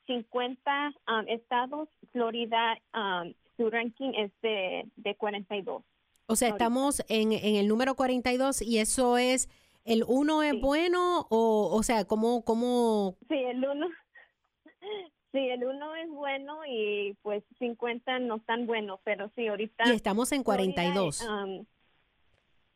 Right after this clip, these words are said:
Speaker 1: sí, está en cuarenta y dos. Ujú.
Speaker 2: Cuéntame qué estado está en el número
Speaker 1: Las
Speaker 2: uno.
Speaker 1: tasas de obesidad.
Speaker 2: ¿Cuál es el mejor
Speaker 1: Ah, el
Speaker 2: estado?
Speaker 1: número uno ahorita está,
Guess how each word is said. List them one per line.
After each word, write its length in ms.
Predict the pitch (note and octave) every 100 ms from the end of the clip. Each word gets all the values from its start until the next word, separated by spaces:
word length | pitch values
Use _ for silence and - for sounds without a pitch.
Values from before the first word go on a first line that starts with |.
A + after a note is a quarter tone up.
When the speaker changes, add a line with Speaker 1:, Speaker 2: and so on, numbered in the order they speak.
| _
Speaker 1:
sí, 120 | A#3+
está 300 | G#3+ G#3+ A3+
en 80 | A3
cuarenta 420 | A#3+ A#3 A3 A3
y 60 | G3+
dos. 180 | F3 - _ -
Ujú. 240 | A3 G#3 A#3+
Speaker 2:
Cuéntame 400 | C4 C4+ E4+ E4+
qué 120 | A#3+
estado 300 | A3+ C4 C#4
está 220 | C#4 C4+
en 60 | A#3+
el 100 | A#3
número 280 | A3 G#3+
Speaker 1:
Las 80 | F#3+
Speaker 2:
uno. 200 | F#3+ B3+ F4+
Speaker 1:
tasas 120 | A3
de 80 | G#3
obesidad. 520 | F#3+ - F#3 E3+ F3+ _ _ _ _ _ _ _ _ _ _ _
Speaker 2:
¿Cuál 180 | A3 A3
es 140 | A#3+
el 180 | B3+ A#3+
mejor 280 | A3 G#3 A3
Speaker 1:
Ah, 80 | G#3+
el 20 |
Speaker 2:
estado? 480 | A#3+ A#3+ C4 B3+ C#4
Speaker 1:
número 240 | C#4 D4
uno 160 | D4 D4+
ahorita 480 | D4+ C4 - C4 B3+
está, 440 | B3 A3+ G#3+